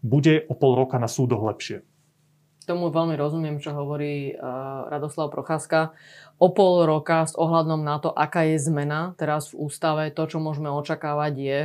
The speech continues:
Speaker 2: že budeme v procese zriaďovania Najvyššieho správneho súdu,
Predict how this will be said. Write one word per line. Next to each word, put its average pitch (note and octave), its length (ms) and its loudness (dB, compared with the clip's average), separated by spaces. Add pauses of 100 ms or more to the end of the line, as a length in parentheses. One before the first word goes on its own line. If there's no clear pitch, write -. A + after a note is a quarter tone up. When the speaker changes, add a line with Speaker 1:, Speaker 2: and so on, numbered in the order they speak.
Speaker 2:
že C#3+ 220 -6 (180)
budeme D#3 340 0
v - 80 -14
procese D#3 420 -4
zriaďovania D3 720 -2
Najvyššieho C#3+ 480 -4
správneho C#3+ 540 -4
súdu, D3 520 -4